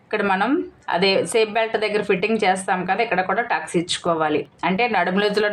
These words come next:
నాలుగో భాగం ఎంత అయితే వస్తుందో ఈ డార్ట్ ఖర్చు వదిలి అక్కడ నుంచి చూసుకొని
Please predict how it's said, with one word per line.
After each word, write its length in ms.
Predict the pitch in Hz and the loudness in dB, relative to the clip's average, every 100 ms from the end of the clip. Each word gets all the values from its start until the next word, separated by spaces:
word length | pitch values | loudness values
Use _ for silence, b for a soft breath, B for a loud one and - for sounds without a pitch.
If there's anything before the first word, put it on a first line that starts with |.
| 190 | 2
నాలుగో 280 | 170 180 202 196 | 0 0 0 0
భాగం 220 | 190 185 | 0 -2
ఎంత 160 | 165 170 185 | -2 0 0
అయితే 180 | 190 180 | 2 2
వస్తుందో 480 | 170 - 180 165 190 302 - B B B - | 0 0 0 4 2 2 -4 B B B 0
ఈ 40 | 202 180 | 2 4
డార్ట్ 280 | 165 175 190 208 | 2 2 0 -2
ఖర్చు 260 | 214 208 - 175 | -2 0 0 2
వదిలి 320 | 170 180 269 466 B B - | 4 2 2 0 B B -6
అక్కడ 220 | 185 196 196 | -2 -2 -2
నుంచి 200 | 185 180 - | -2 -2 4
చూసుకొని 460 | 185 185 - 220 | 4 4 0 0